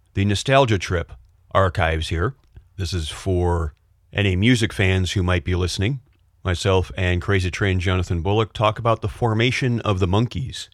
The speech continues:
in the nineteen sixties. They were a successful T V show slash music group inspired by the success of the Beatles.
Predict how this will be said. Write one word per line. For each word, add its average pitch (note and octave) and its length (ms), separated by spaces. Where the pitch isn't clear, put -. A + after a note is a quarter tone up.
in E2+ 360
the E2+ 160
nineteen F2 500
sixties. G2 720
They F#2+ 200
were G2 160
a F#2 60
successful A2+ 600
T - 240
V B2+ 180
show A2+ 460
slash G2 720
music A#2+ 400
group A#2 340
inspired A2 460
by G2 180
the F2+ 120
success - 420
of D#2+ 100
the D#2+ 140
Beatles. - 300